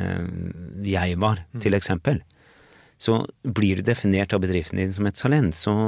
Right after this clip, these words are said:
Speaker 1: har du gjerne bare et år på deg å tilby noe nytt. Så har du kanskje et nytt år på deg. Hvis ikke, så forsvinner dem da.
Speaker 2: Så de er rastløse arbeidstakere?
Speaker 1: Rastløse arbeidstakere.
Speaker 2: Mm.
Speaker 1: Det er det. Eh, det er
Speaker 2: Hva,
Speaker 1: det.
Speaker 2: hvor, på hvilket område føler du at bedriftene svikter mest når det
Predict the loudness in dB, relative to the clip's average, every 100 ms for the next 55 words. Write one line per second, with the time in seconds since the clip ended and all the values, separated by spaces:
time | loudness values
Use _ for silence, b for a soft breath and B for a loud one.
0 | 0 2 2 2 0 0 0 0 0 -2
1 | -2 -4 -4 -2 -2 0 -2 -4 -4 -2
2 | 2 2 0 -12 b -2 0 0 -2 -6
3 | -6 -8 -6 -2 -2 -2 -2 -2 -4 -10
4 | -6 -4 -2 -4 -6 -6 -6 -6 -8 -12
5 | -14 _ b b b b -4 -2 -4 -6
6 | -8 -6 -6 -4 -6 -6 -8 -8 -12 -8
7 | -2 0 0 -4 -6 -8 -12 -16 -16 -14
8 | -14 -14 -6 -4 -2 -2 -4 -8 -14 _
9 | -8 -4 -2 -4 -4 -4 -2 -2 0 0
10 | 0 0 0 0 -2 -2 -2 -2 -4 -6
11 | -8 -10 -10 -10 -10 -10 -8 -10 -14 -14
12 | -12 -10